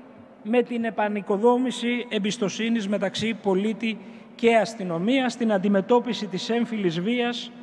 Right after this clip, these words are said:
την πρόληψη και την, ε, αντιμετώπιση όλων αυτών των φαινομένων. Ένα μεγάλο κομμάτι του κειμένου θέσεων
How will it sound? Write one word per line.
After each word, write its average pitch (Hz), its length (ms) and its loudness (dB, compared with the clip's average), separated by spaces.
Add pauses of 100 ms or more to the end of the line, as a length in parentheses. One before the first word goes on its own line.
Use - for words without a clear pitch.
(300)
την 208 120 0
πρόληψη 233 500 6
και 202 140 0
την, 185 300 2 (540)
ε, 180 420 2
αντιμετώπιση 214 1000 2 (260)
όλων 208 360 6
αυτών 214 300 2
των 190 320 -2 (220)
φαινομένων. 180 880 2 (240)
Ένα 254 280 2 (160)
μεγάλο 247 520 6
κομμάτι 220 520 4
του 202 140 -4
κειμένου 214 440 2
θέσεων 262 520 0